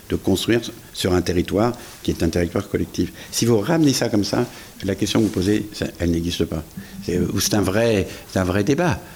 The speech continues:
mais c'est un débat, euh, par nécessité. Et des fois, vous perdez, hein. Moi, je gagne pas à chaque fois. Mais, mais, vous, enfin,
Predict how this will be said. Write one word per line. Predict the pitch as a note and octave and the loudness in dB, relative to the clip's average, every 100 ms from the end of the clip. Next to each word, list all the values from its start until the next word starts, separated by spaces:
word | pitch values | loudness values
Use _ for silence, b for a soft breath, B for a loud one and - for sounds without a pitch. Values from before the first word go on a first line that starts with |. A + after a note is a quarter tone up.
| B - | B 0
mais | F2+ E2+ | 2 2
c'est | - F2 | 0 0
un | |
débat, | E2+ F2 A2+ A#2 | 2 2 2 2
euh, | E2+ D2+ - D#2+ - | 0 -2 -4 -10 -8
par | - F2 | -2 2
nécessité. | A2+ - G#2+ G2 - G2+ - B B B D2+ | 2 2 0 0 2 0 0 B B B -4
Et | |
des | D#2 | 0
fois, | D#2 B2 | 2 2
vous | F2 | 2
perdez, | B2+ F3+ A3 | 2 4 6
hein. | D3 D3+ | 6 4
Moi, | A#2+ | 0
je | - | -2
gagne | D#3 D#3 | -2 -2
pas | - | -2
à | |
chaque | - C3+ | -4 0
fois. | D#3 - B B - E2+ | 0 -2 B B -4 0
Mais, | E2+ - D2+ | 0 0 -2
mais, | D#2 C2+ D2 D2+ - | -2 -2 -4 -8 -10
vous, | D2+ D2+ D#2+ C2+ | -6 -4 -2 -4
enfin, | - | -4